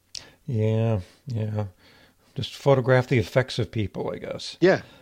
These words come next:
Speaker 2: yeah, exactly. I mean, I'm taking a morning walk, and, and literally there's no one around. Uh, my, my village goes over one of the main motorways in the whole country, which is normally gridlocked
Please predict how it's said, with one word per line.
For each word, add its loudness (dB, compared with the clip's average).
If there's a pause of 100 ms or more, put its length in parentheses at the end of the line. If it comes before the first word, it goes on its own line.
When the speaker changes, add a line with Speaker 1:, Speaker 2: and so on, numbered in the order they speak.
Speaker 2:
yeah, 4
exactly. -2
I 2
mean, 2
I'm 0 (340)
taking 0
a 0
morning -2
walk, 4
and, -4
and -6
literally 0
there's -2
no 4
one 4
around. -2 (480)
Uh, 6
my, 0
my 2
village 0
goes 2
over -2
one -4
of -4
the -4
main -2
motorways -2 (120)
in -6
the 0
whole 0
country, -2
which -10
is -6
normally 0
gridlocked 0